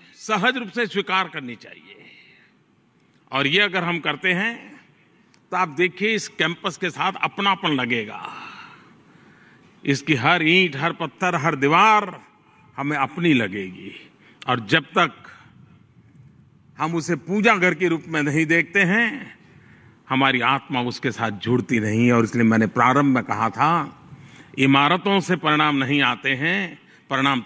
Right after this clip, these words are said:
तब आते हैं जब इमारतों के साथ आत्माएं जुड़ती हैं, जीवन समर्पित हो जाता है, तब परिणाम आते हैं। कभी-कभार ये भी विवाद रहता है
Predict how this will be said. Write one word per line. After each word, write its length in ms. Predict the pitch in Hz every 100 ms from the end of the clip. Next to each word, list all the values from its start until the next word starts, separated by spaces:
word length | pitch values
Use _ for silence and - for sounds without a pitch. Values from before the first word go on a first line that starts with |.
| -
तब 180 | 151 127
आते 300 | 120 143 123
हैं 440 | 117 110 101 _ - -
जब 180 | 117 117
इमारतों 560 | 117 127 147 151 127
के 120 | 120 110
साथ 260 | 117 123
आत्माएं 680 | - 123 117 117 131 135 113
जुड़ती 380 | 110 104 120 104
हैं, 360 | 101 92 95 _ - _
जीवन 380 | 98 135 160 165
समर्पित 460 | - 123 113 117 101
हो 180 | 110
जाता 340 | 107 101 - 107
है, 260 | 104 95 - - -
तब 120 | - -
परिणाम 340 | 127 120 107 95
आते 260 | 90 -
हैं। 260 | 107 - - - - - - - - - - - - - - - - - - - - - - - - - - - - - - - - - - - - - - - - - - - - - _ - _ -
कभी-कभार 500 | 214 254 254 254 262
ये 140 | 254
भी 120 | 269 247
विवाद 380 | 247 247 247
रहता 340 | 233 262 247 220
है 340 | 233 247 -